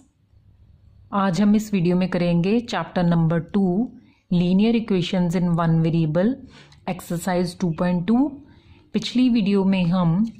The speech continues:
क्वेश्चन नंबर वन to फ़ाइव किया है हमने।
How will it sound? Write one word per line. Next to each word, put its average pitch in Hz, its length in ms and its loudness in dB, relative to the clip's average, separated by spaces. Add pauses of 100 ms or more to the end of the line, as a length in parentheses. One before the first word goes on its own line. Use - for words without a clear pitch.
(840)
क्वेश्चन 202 260 0
नंबर 185 240 0 (160)
वन 202 180 2 (100)
to 220 140 -2
फ़ाइव 165 340 -2 (100)
किया 175 240 0
है 175 60 -2
हमने। 180 300 2